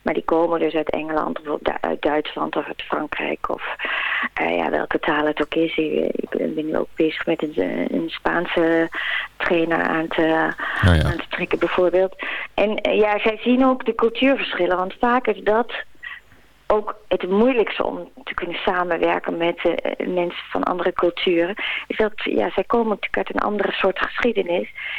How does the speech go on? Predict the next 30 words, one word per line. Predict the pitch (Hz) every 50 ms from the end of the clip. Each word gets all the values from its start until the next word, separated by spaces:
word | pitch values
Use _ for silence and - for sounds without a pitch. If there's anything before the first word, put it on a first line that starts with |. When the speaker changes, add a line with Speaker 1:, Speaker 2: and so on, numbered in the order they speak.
| - - -
Speaker 1:
En, | - 196 202 202 202 -
eh, | - - 185 180 180 180 175 170 170 170 180 - 190 175
ja, | 180 175 170
heel | 185 202 220 208 -
vaak | - 180 175 -
in | 170
Nederland | 175 175 175 175 170 170 170
denken, | 175 165 - - -
"Oh, | 67 62 64 -
de | -
Fransen | - - - 98 175 - -
zijn | - - 185
arrogant," | - - 127 180 175 - - 190 185 185 185 -
of | 190 -
die | - - -
Duitsers | - 175 - - - - - - - -
zijn | - 196 190 180
heel, | 170 175 190 190 190 185 185 - - - - - -
Speaker 2:
Mhm. | - 90 - - 92 - - -
Speaker 1:
eh, | - 180 180 175 175 170
strikt | 170 - - - - 196 196 196 - - -
en, | - 185 175 180 180
eh, | 175 175
streng | 170 - - - - - 196 190 185 190 185 180
en | 180 175 180 180 180
hier-, | 180 180 180 180 180 180 180
hiërarchisch. | - 180 180 180 180 180 175 175 190 202 208 - - 233 208 220 - - - - - - - - -
En | - - 180 - -
als | 190 190 - -
je | - 170 - -